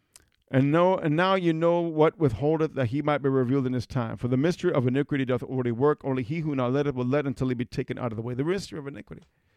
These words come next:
What is it? The Masons and all these secret societies suggest that they have these hidden secrets. Amen.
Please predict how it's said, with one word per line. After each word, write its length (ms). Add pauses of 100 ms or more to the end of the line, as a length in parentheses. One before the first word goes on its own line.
(180)
What 140
is 120
it? 80 (720)
The 80
Masons 520
and 120
all 140
these 140
secret 240
societies 680
suggest 480
that 140
they 120
have 300 (420)
these 200
hidden 300
secrets. 640 (420)
Amen. 380